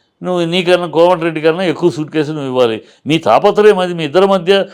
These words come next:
ఎవరు బ-, బలమైన సూట్ కేసు, ఎవరు ఘనమైన సూట్ కేసు ఇవ్వగలరు? కోమటిరెడ్డా, రేవంత్ రెడ్డా? కోమటిరెడ్డా, రేవంత్ రెడ్డా? మీ ఇద్దరు ఆ పోటీ తప్పితే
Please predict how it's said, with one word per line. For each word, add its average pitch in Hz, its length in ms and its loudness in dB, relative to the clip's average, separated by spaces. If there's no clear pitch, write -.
ఎవరు 175 260 4
బ-, 180 140 4
బలమైన 170 360 2
సూట్ 135 240 -12
కేసు, 143 220 -4
ఎవరు 165 360 4
ఘనమైన 147 400 0
సూట్ 127 220 -10
కేసు 127 180 -4
ఇవ్వగలరు? 110 500 -4
కోమటిరెడ్డా, 151 600 0
రేవంత్ 131 300 2
రెడ్డా? 107 240 -4
కోమటిరెడ్డా, 160 600 -2
రేవంత్ 135 280 0
రెడ్డా? 123 160 -6
మీ 143 140 -4
ఇద్దరు 160 260 -2
ఆ 143 160 2
పోటీ 160 300 -2
తప్పితే 131 440 -4